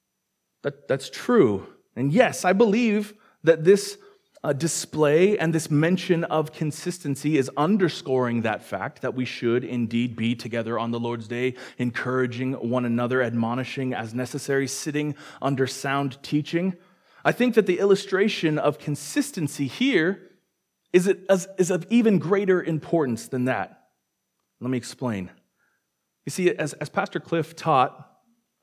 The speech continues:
all those weeks ago, I told you we've been in Luke since September, and on September twenty-ninth, as a matter of fact, the last time that we corporately celebrated a baptism together, as it might be, Pastor Cliff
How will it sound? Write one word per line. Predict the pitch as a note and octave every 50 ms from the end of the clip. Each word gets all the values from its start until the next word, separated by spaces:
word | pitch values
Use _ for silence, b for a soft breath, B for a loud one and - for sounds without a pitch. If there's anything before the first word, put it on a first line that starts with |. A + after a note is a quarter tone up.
| _ _ _ _ - -
all | C#3+ D#3 F#3 F#3+ F#3+
those | E3 D#3 C#3+ A#2 B2+
weeks | C3+ B2+ - C#3+
ago, | B2+ C3+
I | C3+ D3
told | D3 - E3+ E3+ D3+
you | D#3+
we've | D#3 D3 B2+ B2
been | D#3 D#3 D#3
in | C#3 D3 C#3 C3+
Luke | C#3+ D3+ D#3 D#3
since | - - D3 C3 -
September, | - - D3+ - - - C#3+ C#3+ D#3 E3+ F3
and | E3+
on | D3 C#3 C#3 B B B B
September | - - - - - - - F3+ F3+ E3+ F3+ E3+ D#3+ E3+ B B B B -
twenty-ninth, | - - F3+ F3 E3+ D#3+ C#3+ C#3 D#3+ F3 E3+ D#3 D3+
as | F3+ E3+ D3+
a | D#3
matter | F3 F3 E3
of | D#3
fact, | F#3 F3+ E3
the | - D3
last | D3 E3 E3 D#3+ C#3 -
time | - F3+ E3 E3 D#3
that | D#3 C3 C3
we | D#3 D3+ D3+ C#3
corporately | C#3+ - - - - F#3 F3 F3+ F3 D3+ D#3 C#3+
celebrated | - - G3 E3+ E3 D3+ D#3 E3 D#3+ D#3 D#3 C#3+ B2+ b b b b b b
a | A#2
baptism | A#2 A#2 A3 B3+ - - E3 D3 C3+ B2+ A#2
together, | - B2 G#2+ G#2+ G#2+ A2 C3 E3 E3+
as | B2 B2 A#2+ B2+
it | B2 - - -
might | - A#2+ A#2+ A#2+ A#2+ A2+ G#2
be, | A2 A2 C3 F3 G3 - b b b b b b b b b b b b b _ _ _ _ _ _ _ _ _ _ _ _ _ _ _ _ _ _ _ -
Pastor | - F3+ F3 F3+ - D3+
Cliff | - - G#3 A3+ G3+ G3+ G3 - -